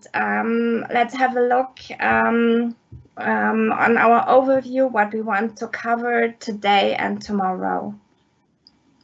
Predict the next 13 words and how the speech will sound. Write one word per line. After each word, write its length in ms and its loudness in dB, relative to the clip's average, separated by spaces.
So, 580 6
um, 460 -2
this 340 -2
day 520 2
we 220 -4
mainly 480 0
focus 880 -2
on 160 -4
our 300 0
team 340 0
developer 560 0
product. 920 -4
Um, 640 2